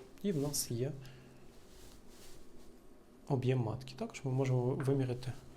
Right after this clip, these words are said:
ендометрій. Його товщину виміряли. Це все внеслося в нас відразу в, в репорт.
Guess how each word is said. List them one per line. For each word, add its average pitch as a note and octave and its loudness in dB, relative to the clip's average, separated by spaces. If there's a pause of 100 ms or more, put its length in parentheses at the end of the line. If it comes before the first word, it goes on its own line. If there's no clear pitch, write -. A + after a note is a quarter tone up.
(500)
ендометрій. G#2 0 (840)
Його C3 2
товщину A2 -4 (200)
виміряли. D3+ 4 (120)
Це - 4
все D3+ 6
внеслося B2+ 2
в - 0
нас A#2 0
відразу A#2 2
в, G#2+ 2 (1400)
в B2+ 2
репорт. A#2 6